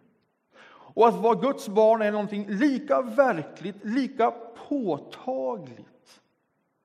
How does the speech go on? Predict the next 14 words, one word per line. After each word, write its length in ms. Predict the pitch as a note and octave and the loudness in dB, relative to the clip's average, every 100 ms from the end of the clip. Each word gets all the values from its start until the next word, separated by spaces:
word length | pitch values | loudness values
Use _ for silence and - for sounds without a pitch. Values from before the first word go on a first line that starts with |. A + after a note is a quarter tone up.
| _ _ | _ _
som 220 | - F#3+ | -8 -6
att 140 | F#3 | -6
vara 160 | F#3 F#3 | -6 -6
barn 440 | C#3 G3+ G#3+ F#3 | -4 -4 -4 -4
i 60 | F#3 | -6
en 100 | F3 | -8
biologisk 600 | F#3 F3+ B2+ B2+ E3 - | -6 -4 -4 -6 -10 -12
familj 640 | - G#3 G3 A3 C#3+ A2 - _ _ - | -20 -16 -14 -14 -16 -18 -20 _ _ -10
eller 180 | D#3 | -6
adopterad 680 | D#3 E3+ F3 G#3+ G#3+ G3+ E3 | -4 -6 -10 -12 -10 -10 -10
in 360 | F3 G3 A2+ F#2 _ _ | -12 -16 -16 -20 _ _
i 120 | - | -18
en 80 | C3 | -18
familj. 380 | B2 - A2 - | -16 -16 -16 -18